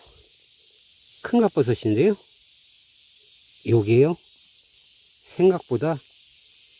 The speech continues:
겁나게 맛있어 버려요. 요 구워 먹으면요, 진짜 구수하고 고소해요. 겁나 맛있어요.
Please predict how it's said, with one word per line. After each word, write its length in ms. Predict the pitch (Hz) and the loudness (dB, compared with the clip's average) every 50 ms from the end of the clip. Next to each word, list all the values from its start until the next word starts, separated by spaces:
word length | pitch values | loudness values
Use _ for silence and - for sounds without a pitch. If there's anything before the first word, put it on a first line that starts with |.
| - - - | -20 -20 -20
겁나게 600 | - - 104 110 139 147 170 202 185 151 127 117 101 | -8 -2 2 4 6 6 6 6 6 4 4 2 0
맛있어 420 | 98 107 107 104 - - - 127 | -2 -4 -6 -8 -10 -10 -8 -4
버려요. 580 | 117 135 131 135 143 156 170 190 208 208 143 - - - - - - - - - - - - - - - - - - - - - - - - - - - - - - - - - - - - - - - - 127 | -2 -2 0 0 -2 -2 -4 -4 -4 -6 -6 -10 -12 -18 -20 -20 -20 -20 -20 -20 -20 -20 -20 -20 -20 -20 -20 -20 -20 -20 -20 -20 -20 -20 -20 -20 -20 -20 -20 -20 -20 -20 -20 -20 -20 -20 -20 -20 -20 -8 -2 0
요 120 | 131 135 - - | 0 0 -2 0
구워 240 | 196 214 214 202 | 2 4 4 6
먹으면요, 540 | 185 170 147 143 139 139 151 175 185 143 107 87 - _ - - - - - - - - - | 4 4 0 0 0 0 0 0 -2 -2 -4 -8 -12 _ -20 -20 -20 -20 -20 -20 -20 -20 -20
진짜 540 | - - 101 110 131 - - - - 139 123 120 98 - - - - - - - - - | -14 -8 -6 -6 -6 -6 -8 -8 -4 -2 -2 -2 -2 -4 -10 -20 -20 -20 -20 -20 -20 -20
구수하고 720 | - - 90 - - 107 120 131 131 120 113 131 117 113 - - - | -18 -16 -14 -8 -2 0 2 4 4 4 2 0 -2 -4 -8 -12 -14
고소해요. 560 | 90 80 80 104 120 120 110 104 101 90 - - - - - - - - - - - - - - - - - | -14 -6 0 2 4 4 4 2 0 -4 -8 -14 -20 -20 -20 -20 -20 -20 -20 -20 -20 -20 -20 -20 -20 -20 -10
겁나 300 | - 110 110 117 113 104 | -4 0 2 2 2 2
맛있어요. 420 | 101 98 101 - - - 98 90 | 0 -2 -4 -6 -8 -10 -10 -10